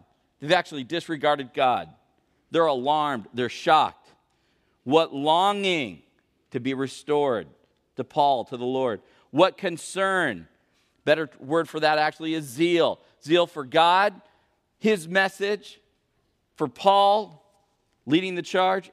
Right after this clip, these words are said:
and what readiness to see justice done. "And at every point you proved yourself to be innocent in this matter." So Paul's just saying, "Listen, I heard it. You guys are awesome.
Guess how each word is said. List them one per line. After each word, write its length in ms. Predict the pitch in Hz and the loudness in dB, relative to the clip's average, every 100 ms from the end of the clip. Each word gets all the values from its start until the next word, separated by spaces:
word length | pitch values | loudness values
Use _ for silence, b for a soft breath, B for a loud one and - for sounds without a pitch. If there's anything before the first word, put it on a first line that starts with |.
| - | -6
and 180 | 160 156 | -4 0
what 200 | 196 202 | 0 0
readiness 1040 | 156 151 185 226 233 185 147 180 196 - - _ _ _ _ _ _ | -4 0 2 2 0 -2 -2 -2 -6 -14 -20 _ _ _ _ _ _
to 80 | 185 | -6
see 260 | 160 196 170 | -4 -6 -6
justice 600 | 135 185 196 - 190 - | 0 0 0 -6 -10 -4
done. 480 | 151 143 110 82 _ _ _ _ _ _ _ _ _ _ _ - | 0 0 0 -8 _ _ _ _ _ _ _ _ _ _ _ -10
"And 120 | 123 | -4
at 100 | 143 | 0
every 240 | 165 208 240 | 2 0 -2
point 440 | 226 254 233 180 | 0 0 0 -6
you 60 | 180 | -10
proved 340 | - 247 196 | -4 -4 -2
yourself 480 | 190 - 175 123 - | -4 0 2 2 -2
to 80 | 170 | -10
be 100 | 202 | -6
innocent 420 | 214 233 214 170 | -6 -6 -6 -6
in 60 | |
this 160 | 170 170 | -6 -6
matter." 460 | 190 208 196 95 - _ _ _ _ _ _ _ | -4 -2 -2 -6 -10 _ _ _ _ _ _ _
So 100 | 180 | -2
Paul's 280 | 196 220 190 | 4 4 2
just 140 | 180 | -4
saying, 220 | 202 190 | 0 0
"Listen, 260 | 196 214 190 | 2 0 0
I 140 | 196 | 0
heard 260 | 196 226 214 | 2 2 2
it. 240 | 175 - b b b | 0 -2 b b b
You 80 | 214 | 0
guys 260 | 202 196 196 | 2 2 0
are 80 | |
awesome. 520 | 180 170 - 170 123 | -2 -2 -4 -4 -4